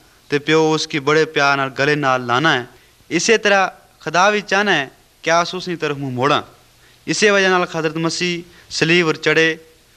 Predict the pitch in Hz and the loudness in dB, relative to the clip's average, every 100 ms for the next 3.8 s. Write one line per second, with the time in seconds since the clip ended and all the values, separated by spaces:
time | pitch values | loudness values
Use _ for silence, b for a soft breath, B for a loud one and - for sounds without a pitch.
0 | b 139 165 180 175 160 160 160 165 160 | b -2 2 2 0 -2 -2 -2 -2 -2
1 | 156 151 139 147 170 165 151 151 156 151 | -2 -2 0 2 2 4 0 0 -2 -2
2 | 143 b b - 147 - 160 151 151 147 | -6 b b -2 -2 0 -2 -2 -2 -4
3 | 135 117 _ 120 156 156 113 | -4 -12 _ 0 2 2 0